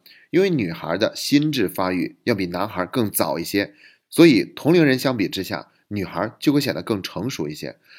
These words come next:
反倒是男孩，他更不容易管理自己的情绪，不知道怎么办，就很容易去哭。而与之相反的则是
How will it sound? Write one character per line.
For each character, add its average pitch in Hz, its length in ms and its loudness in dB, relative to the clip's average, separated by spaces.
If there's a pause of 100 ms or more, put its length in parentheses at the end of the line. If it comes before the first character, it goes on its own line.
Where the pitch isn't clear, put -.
(220)
反 90 240 -2
倒 160 100 4
是 127 80 0
男 92 240 -2
孩， 82 240 -8 (160)
他 139 120 -10
更 175 140 2
不 135 80 4
容 101 160 2
易 120 60 0
管 95 220 0
理 92 100 -2
自 101 140 -8
己 101 60 -2
的 80 100 -4
情 82 260 -10
绪， - 240 -8 (300)
不 202 80 0
知 196 100 -2
道 180 100 4
怎 104 160 0
么 78 100 -8
办， 85 300 -6
就 98 140 -6
很 80 180 -8
容 76 160 -10
易 85 60 -8
去 - 160 -8
哭。 - 340 -8 (760)
而 165 140 6
与 107 120 4
之 120 80 0
相 196 240 2
反 104 140 -2
的 82 100 -10
则 92 140 -4
是 87 260 -4